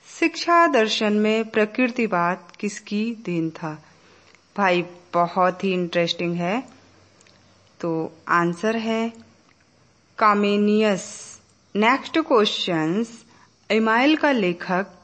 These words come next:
कौन था? Answer Rousseau। Next questions, हमें पूर्ण जीवन के लिए तैयार करना ही वह कार्य है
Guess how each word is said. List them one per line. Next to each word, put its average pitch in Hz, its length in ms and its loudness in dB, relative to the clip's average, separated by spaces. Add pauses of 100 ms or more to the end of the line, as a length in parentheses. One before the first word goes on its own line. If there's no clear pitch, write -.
कौन 156 320 -2
था? 170 640 -4 (480)
Answer 190 720 -2 (320)
Rousseau। 311 840 2 (960)
Next 202 440 0
questions, 202 840 -4 (440)
हमें 190 400 -2 (360)
पूर्ण 370 400 4
जीवन 220 440 0
के 214 220 0
लिए 185 460 -2
तैयार 180 680 -4 (340)
करना 277 400 4
ही 285 380 2 (360)
वह 208 380 -2 (440)
कार्य 156 360 -2
है 175 460 -4